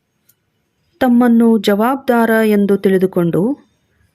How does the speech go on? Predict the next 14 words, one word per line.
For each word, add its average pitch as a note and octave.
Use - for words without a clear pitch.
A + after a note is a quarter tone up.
ಪ್ರತಿ A3
ಕರ್ಮವನ್ನು G#3+
ಯಥಾರ್ಥ A3+
ವಿಧಿಯಿಂದ G3
ಮಾಡುವಂತಹ F3
ಸಂಪೂರ್ಣ C4
ಸಿದ್ಧಿ G#3
ಸ್ವರೂಪ F3
ಆಗಿರಿ. D#3
ಈ B3+
ಸಮಯದಲ್ಲಿ B3+
ತಾವು G#3+
ಸಂಗಮಯುಗದ G#3
ಶ್ರೇಷ್ಠಾತ್ಮರುಗಳ G3